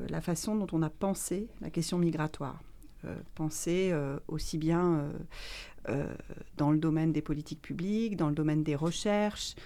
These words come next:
euh, dans le domaine du débat public. Et donc, euh, cette question des femmes en migration, bon, c'est pas une nouveauté, euh, de nombreuses, euh, chercheuses, de, de nombreuses femmes, euh,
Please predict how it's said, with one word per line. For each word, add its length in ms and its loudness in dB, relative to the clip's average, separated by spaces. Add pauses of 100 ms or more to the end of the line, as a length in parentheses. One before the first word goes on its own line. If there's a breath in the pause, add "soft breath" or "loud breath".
(320 loud breath)
euh, 240 -2
dans 120 0
le 60 2
domaine 240 4
du 80 0
débat 260 2
public. 480 -2 (680 loud breath)
Et 80 6
donc, 280 4
euh, 200 6
cette 200 -2
question 280 2
des 100 4
femmes 240 2
en 60 8
migration, 640 4
bon, 220 0
c'est 200 -8
pas 200 -6 (180)
une 140 2
nouveauté, 680 2
euh, 420 -2
de 160 0
nombreuses, 540 4
euh, 420 0
chercheuses, 840 4
de, 80 2
de 260 -2
nombreuses 600 2 (100)
femmes, 400 4
euh, 160 -2